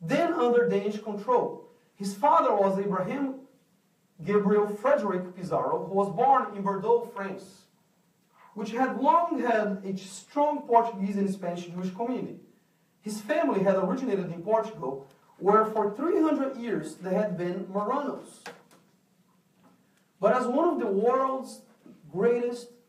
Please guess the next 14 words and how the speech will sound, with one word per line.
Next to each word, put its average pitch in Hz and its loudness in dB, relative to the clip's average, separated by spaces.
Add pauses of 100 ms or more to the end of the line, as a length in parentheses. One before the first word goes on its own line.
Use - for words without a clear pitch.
(800)
impressionists, 202 -2 (1120)
Pizarro 247 2 (180)
never 240 0
once 214 0
painted 180 -12
Jewish 185 -10
themes, - -8 (1200)
for 214 2
his - 0
family 247 -2
was 185 -4
skeptical - -6
of 143 -4
religion. 233 -6